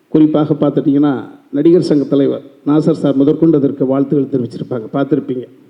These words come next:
ஆஹ், அன்னைக்கு சூப்பர் ஸ்டார் சொன்னது தான், ஒரு வழி பாதையில் மூன்று பாதைகள் அப்படின்ற ஒரு அற்புதமான ஒரு கதையை சொன்னாங்க. அன்னைக்கு ஒரு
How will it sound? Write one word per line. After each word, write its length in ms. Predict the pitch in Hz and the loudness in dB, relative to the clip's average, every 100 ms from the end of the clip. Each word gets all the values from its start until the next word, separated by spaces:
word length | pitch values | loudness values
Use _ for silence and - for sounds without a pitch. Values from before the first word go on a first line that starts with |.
| _ - _ _ _ _ _ _ _ _ _ _ _ _ _ _ _ _ | _ -20 _ _ _ _ _ _ _ _ _ _ _ _ _ _ _ _
ஆஹ், 600 | 196 165 165 160 156 151 - _ _ _ _ | -8 -6 -4 -6 -8 -14 -18 _ _ _ _
அன்னைக்கு 380 | 160 160 151 143 | 0 4 4 4
சூப்பர் 300 | 190 196 165 | 2 0 0
ஸ்டார் 180 | 165 147 | 0 0
சொன்னது 340 | 147 135 131 | 0 0 0
தான், 160 | 139 135 - - - - - - _ | -4 -8 -20 -20 -20 -20 -20 -20 _
ஒரு 220 | - 165 180 | 2 4 4
வழி 200 | 180 165 | 4 2
பாதையில் 500 | 156 147 131 123 113 - | 2 2 2 0 -4 -4
மூன்று 400 | 151 175 180 135 - - - - _ _ | 2 4 4 2 -2 -16 -20 -20 _ _
பாதைகள் 400 | 143 151 147 131 | -2 2 4 2
அப்படின்ற 300 | 131 143 151 | 2 2 4
ஒரு 140 | 156 139 | 4 2
அற்புதமான 460 | 139 143 147 143 | 0 0 0 2
ஒரு 100 | 131 | 0
கதையை 300 | 147 202 165 - | -2 -2 0 0
சொன்னாங்க. 420 | 127 123 113 160 - _ _ _ _ _ _ _ _ _ _ _ _ _ _ _ _ | -4 -4 -6 -8 -10 _ _ _ _ _ _ _ _ _ _ _ _ _ _ _ _
அன்னைக்கு 380 | - 180 208 196 | -2 0 4 4
ஒரு 480 | 190 175 165 147 | 6 6 4 4